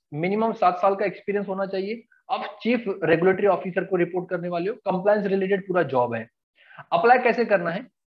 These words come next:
आपको इस video की डिस्क्रिप्शन में एक link मिल जाएंगी सीडीएसएल की, आप वहां पे visit करके आप apply कर सकते हो।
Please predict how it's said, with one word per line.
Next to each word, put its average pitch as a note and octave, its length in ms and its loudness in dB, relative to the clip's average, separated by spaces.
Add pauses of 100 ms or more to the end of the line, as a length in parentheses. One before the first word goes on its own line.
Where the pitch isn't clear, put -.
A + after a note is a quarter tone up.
(140)
आपको F3 400 0
इस A3 200 -4
video D#3+ 240 4
की G#3+ 100 -4
डिस्क्रिप्शन F#3 560 -4
में G#3 200 -12 (220)
एक G3 160 0
link F3 300 0
मिल F#3 220 2
जाएंगी F3 260 -2
सीडीएसएल D#3 560 -2
की, G#3 260 -12 (280)
आप D#3+ 180 2
वहां D3+ 220 0
पे F3 120 0
visit D3 300 -2
करके D#3+ 300 -4
आप D#3+ 180 0
apply C#3 280 -2
कर C3 160 -6
सकते B2+ 320 -16
हो। B2 240 -6